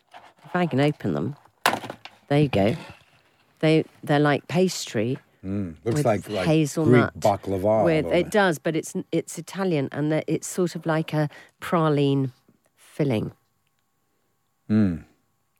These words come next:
Speaker 1: I dare you.
Speaker 2: What filling?
Speaker 1: Like hazelnutty.
Speaker 2: Mm. All right. Are
Speaker 1: Like
Speaker 2: they the same
Speaker 1: Nutella.
Speaker 2: or different?
Speaker 1: Uh, they're all the same.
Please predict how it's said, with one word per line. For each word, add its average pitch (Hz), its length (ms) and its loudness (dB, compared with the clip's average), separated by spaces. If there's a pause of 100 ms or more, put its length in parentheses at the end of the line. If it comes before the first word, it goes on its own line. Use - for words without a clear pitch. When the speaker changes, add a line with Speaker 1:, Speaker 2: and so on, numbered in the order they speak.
Speaker 1:
I 123 60 2
dare 135 260 2
you. 117 280 0 (120)
Speaker 2:
What 104 240 4
filling? 143 360 -2 (540)
Speaker 1:
Like 131 260 2
hazelnutty. 110 880 -4 (300)
Speaker 2:
Mm. 95 240 -4 (840)
All 117 80 0
right. 101 340 -4
Are - 80 2
Speaker 1:
Like - 160 2
Speaker 2:
they 165 80 2
the 156 140 4
same 120 180 2
Speaker 1:
Nutella. 160 380 2
Speaker 2:
or 107 120 -2
different? 113 360 -4
Speaker 1:
Uh, - 20 -2
they're 175 220 2
all 175 200 2
the 165 100 -2
same. 120 500 -6